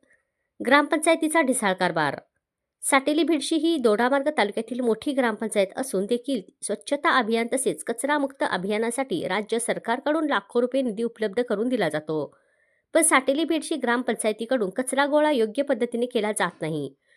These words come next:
शिवाय हा कचरा चक्क चर्मकार समाज स्मशानभूमी येथे नदीपात्रात जाणाऱ्या रस्त्यावर टाकला जात आहे. त्यामुळे दुर्गंधी पसरली आहे. तेव्हा या ठिकाणी टाकलेल्या कचऱ्याचा बंदोबस्त करून परिसर स्वच्छ करावा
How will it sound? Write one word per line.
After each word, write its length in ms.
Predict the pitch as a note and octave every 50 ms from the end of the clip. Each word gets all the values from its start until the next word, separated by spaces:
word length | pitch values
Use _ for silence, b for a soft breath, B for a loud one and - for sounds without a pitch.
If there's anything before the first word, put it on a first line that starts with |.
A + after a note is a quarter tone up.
| b b b
शिवाय 280 | - - D4 D4 D#4+ D#4+
हा 100 | E4+ E4
कचरा 320 | E4 E4 D#4+ E4 D#4+ E4
चक्क 300 | D#4+ - D4 D4+ - D4+
चर्मकार 540 | D4+ D4+ - B3+ A3 A3+ B3+ C4+ C#4 D#4 D#4+
समाज 380 | D#4+ - D4 C4+ C4 C4 B3+
स्मशानभूमी 840 | - - - A3 A3 G#3 - - C4 C#4 D4 C4+ C#4 A#3 A3+ A#3 A3 -
येथे 600 | - B3+ C4+ - _ _ _ - D4 A#3 D#3 - -
नदीपात्रात 680 | G#3 A3+ A3+ G#3+ B3+ C4 - G3+ F#3+ F#3 - B3 C4+ D4 -
जाणाऱ्या 440 | A3 - A#3+ A3+ A3 A3 G#3+ A3+ A3
रस्त्यावर 380 | G#3+ G#3+ - - B3 B3+ C4+ D#4
टाकला 340 | D4+ C4+ B3+ - F3 E3 D#3+
जात 140 | E3 D#3+ D#3+
आहे. 260 | D#3+ D#3 D#3+ D3+ C#3+ - b b b b b b b b b b -
त्यामुळे 240 | D#4 D#4+ E4+ F4+
दुर्गंधी 460 | D#4 C4 C#4+ A#3+ A3+ C4+ C#4+ C#4+ D4+ D4+
पसरली 360 | C#4+ C4 - G3 F3+ F3 F3
आहे. 240 | F3 F#3 D#3 C#3+ - - _ _ _ _ _ _ _
तेव्हा 340 | - C#4 C#4+ C#4+ C#4+ C#4+ C#4+
या 300 | B3 C4 C4 C4+ C4+ C4+
ठिकाणी 460 | C4+ C4+ B3 G#3+ - C#4+ C#4+ B3+ F#3+ F#3+ -
टाकलेल्या 500 | A3 A3 A3 A#3+ B3 C4+ C4+ C4+ C4+ B3+
कचऱ्याचा 580 | C4 _ - A3+ A3 - G#3+ A#3+ - - E4+ D#4
बंदोबस्त 500 | C#4+ D4 B3 A#3 B3+ A3+ B3+ - - -
करून 160 | - B3+ B3+ A#3+
परिसर 340 | - A3+ G#3 A3 - A3+
स्वच्छ 320 | A3 - A3+ A3 - - A3
करावा 400 | G3+ G#3 G3+ A3+ B3+ B3+ G3